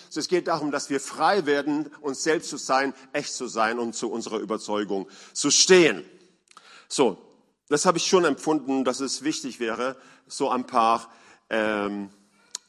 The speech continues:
Hinweise am Anfang. Und jetzt eine Frage, die ich wichtig finde. Warum sollte es uns eigentlich ein Anliegen sein, Goliath aus dem Weg zu räumen oder ihn zu Boden zu strecken? Warum sollte es uns ein Anliegen sein,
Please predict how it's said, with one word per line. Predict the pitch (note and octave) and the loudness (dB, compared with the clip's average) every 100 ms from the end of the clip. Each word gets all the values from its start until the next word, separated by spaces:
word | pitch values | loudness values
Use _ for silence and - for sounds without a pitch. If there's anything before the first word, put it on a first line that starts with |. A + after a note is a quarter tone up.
| _ _ _ _ _ _ _ - | _ _ _ _ _ _ _ -2
Hinweise | C#3 C3+ G2+ G2 - F#2+ | 2 4 4 2 0 -4
am | F#2+ | -2
Anfang. | G2+ A#2+ A2+ D#2 C2+ C2+ _ _ - - - - | -2 -4 -4 -8 -8 -14 _ _ -20 -20 -14 -2
Und | D3 | 2
jetzt | B3+ - - - | 2 0 -12 -4
eine | G3 G3 | 2 2
Frage, | G3 F#3+ G#3 F3+ | 2 2 2 2
die | |
ich | F3+ - | -4 0
wichtig | F3 - C3+ | 0 0 -6
finde. | B2+ C3 C#3 | 0 2 6
Warum | D#3+ D3+ G#3 G4 | 6 6 2 2
sollte | A#4 - A#3 A#3 A3+ | 0 0 2 2 0
es | G3+ F#3 | -2 -2
uns | G#3+ F#3 - | -2 -2 2
eigentlich | D#3+ F3 E3+ F3+ F3 E3+ - | 2 2 2 -2 -2 -6 -4
ein | F3 E3 - | -4 -4 -2
Anliegen | E3 D#3+ A#2 G#2+ G#2 G2+ | -2 -2 -2 -4 -6 -6
sein, | G2+ G2+ A2+ F#3+ G3 _ - - _ _ _ _ _ _ | -2 -2 -2 -4 -10 _ -20 -20 _ _ _ _ _ _
Goliath | G#2 D3 D#3 D#3 D#3 D3+ D3+ - - - - | 0 2 4 4 6 6 6 -2 -16 -20 -8
aus | C3+ B2+ | -4 -4
dem | - B2 | -2 2
Weg | C3 | 2
zu | B2 A#2 | 0 -6
räumen | F#2+ F2+ D2 B1+ | -6 -6 -8 -14
oder | - A#2+ - | -6 -4 -2
ihn | C3+ | -4
zu | C3 C3 | -4 -4
Boden | A2+ A#2+ A2 | -2 -2 -4
zu | G#2 | -12
strecken? | - E2+ F#2+ G2+ | -14 -14 -10 -2
Warum | B2 B2+ A3 C#4 | -2 0 0 0
sollte | - G3+ G3+ | 0 0 0
es | F3+ | -2
uns | - G3 G3 | -2 -2 0
ein | E3+ D3+ | -4 -2
Anliegen | E3 E3 B2+ A#2 | -4 -4 -4 -4
sein, | A2+ A#2+ B2+ | -2 -2 -2